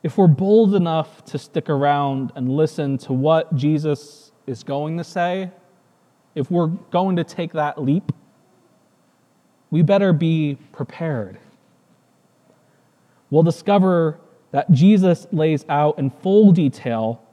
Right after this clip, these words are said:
what is expected of living a life in covenant relationship to God, and how that relationship and its practices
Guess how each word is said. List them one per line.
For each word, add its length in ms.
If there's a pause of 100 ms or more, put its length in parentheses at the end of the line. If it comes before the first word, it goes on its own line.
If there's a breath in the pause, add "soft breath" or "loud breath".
(180)
what 680
is 380
expected 1000 (360)
of 160
living 480
a 100
life 680 (140)
in 140
covenant 580
relationship 960 (300 soft breath)
to 120
God, 440 (840 soft breath)
and 120
how 380
that 260
relationship 1040
and 180
its 120
practices 760